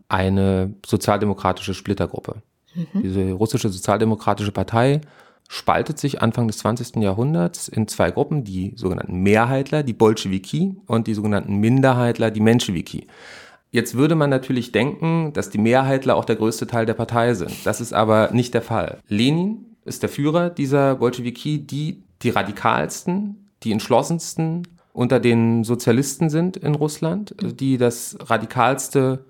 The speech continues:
Speaker 1: Programm vertreten, die aber,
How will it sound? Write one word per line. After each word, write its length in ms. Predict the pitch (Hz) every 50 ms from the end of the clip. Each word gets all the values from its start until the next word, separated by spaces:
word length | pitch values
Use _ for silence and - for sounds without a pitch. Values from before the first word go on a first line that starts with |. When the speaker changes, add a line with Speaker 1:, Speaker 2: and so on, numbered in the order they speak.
| _ _ _ _ _ _ _
Speaker 1:
Programm 580 | - - 127 113 90 107 107 120 151 175 185
vertreten, 680 | 180 - 175 170 - - - 151 160 160 - 160 160 151 - - - -
die 160 | 123 135 143 -
aber, 640 | 123 131 123 131 131 131 131 127 131 131 127 -